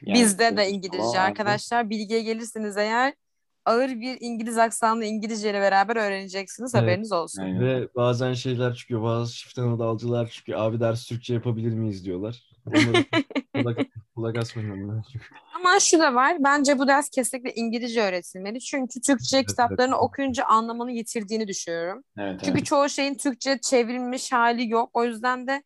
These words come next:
Speaker 2: yanlış çeviri dolu ortalık bu
Speaker 1: Hı.
Speaker 2: derste. Bence bu ders İngilizce olmalı. Çok da güzel
Speaker 1: Ya
Speaker 2: bu
Speaker 1: bir de
Speaker 2: haliyle.
Speaker 1: zaten sadece yani s-, Türkiye ile özel olarak hiçbir alakası olmayan bir konu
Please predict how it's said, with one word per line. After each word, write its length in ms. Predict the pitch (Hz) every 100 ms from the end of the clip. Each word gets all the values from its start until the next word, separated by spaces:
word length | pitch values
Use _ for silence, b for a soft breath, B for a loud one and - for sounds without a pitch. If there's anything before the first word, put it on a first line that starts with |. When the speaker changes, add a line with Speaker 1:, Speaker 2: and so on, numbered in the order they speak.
| _ _ _
Speaker 2:
yanlış 420 | 202 214 240 254 -
çeviri 360 | - 226 214 220
dolu 200 | 208 175
ortalık 540 | 165 - 175 233 -
bu 80 | 180
Speaker 1:
Hı. 40 |
Speaker 2:
derste. 600 | 175 156 - - 185 302 - _ _ _ _ _ -
Bence 240 | 302 302 269
bu 80 |
ders 240 | 254 285 -
İngilizce 380 | 240 247 208 202
olmalı. 260 | 190 233
Çok 220 | 269 233
da 40 | 233
güzel 260 | 202 165 165 _ _ -
Speaker 1:
Ya 100 | 190
Speaker 2:
bu 60 |
Speaker 1:
bir 60 | 180
de 40 |
Speaker 2:
haliyle. 400 | 175 120 107 110
Speaker 1:
zaten 220 | 113 110
sadece 420 | 107 - 107 101 - -
yani 260 | 98 92
s-, 500 | - - - - - _
Türkiye 480 | - 117 - 117 104
ile 180 | 101 104
özel 280 | 101 104 104
olarak 340 | 101 101 98
hiçbir 260 | 107 - 101
alakası 440 | 98 95 98 104
olmayan 380 | 101 98 95 92
bir 260 | 92 92
konu 280 | - 95 95